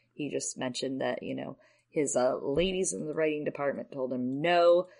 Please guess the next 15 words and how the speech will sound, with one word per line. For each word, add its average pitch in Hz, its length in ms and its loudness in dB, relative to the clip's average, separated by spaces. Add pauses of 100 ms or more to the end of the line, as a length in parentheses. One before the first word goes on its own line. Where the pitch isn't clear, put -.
(220)
and 131 180 -6
said 135 220 -2
it 131 100 -2
was - 200 -4
too 233 360 0
much, 190 400 0
thankfully, 160 640 -2
and 139 120 -6
fixed - 380 -8
that. 156 400 -2 (640)
But 135 200 -2 (180)
it, - 0 -
it, 143 540 2
it, 170 160 4
uh, 147 460 2